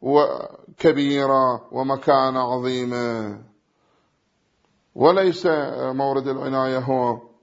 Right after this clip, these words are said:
صحة رواياتهم لأجل القرائن الخارجية. بالتالي الاحتمال الأول يسقط، لأن الاحتمال الأول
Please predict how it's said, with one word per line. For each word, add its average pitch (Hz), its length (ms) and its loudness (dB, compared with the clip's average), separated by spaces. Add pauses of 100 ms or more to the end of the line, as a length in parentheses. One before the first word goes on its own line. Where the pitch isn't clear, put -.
(580)
صحة - 520 0
رواياتهم 127 840 2
لأجل 120 320 -2
القرائن 120 640 0
الخارجية. 110 1400 -4 (960)
بالتالي 120 540 0
الاحتمال 110 600 -8
الأول 120 440 -4
يسقط، - 380 -12 (920)
لأن 101 200 -6
الاحتمال 113 540 -2
الأول 127 560 0